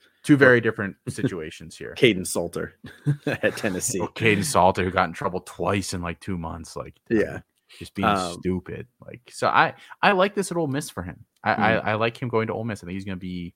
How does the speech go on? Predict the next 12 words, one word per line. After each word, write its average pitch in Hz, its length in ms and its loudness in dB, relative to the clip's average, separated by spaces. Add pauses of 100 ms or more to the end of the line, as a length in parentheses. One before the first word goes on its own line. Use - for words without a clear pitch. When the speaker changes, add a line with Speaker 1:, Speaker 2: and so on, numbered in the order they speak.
Speaker 1:
like, 95 100 -4
they 113 120 0
don't, 151 180 -2 (760)
their 120 120 6
boundary 123 420 2
wide 101 220 4
receivers 101 280 -4
aren't 87 140 -4
great. - 320 -6
They, 82 180 -8
Mingo's 101 440 0
leaving. 87 400 -6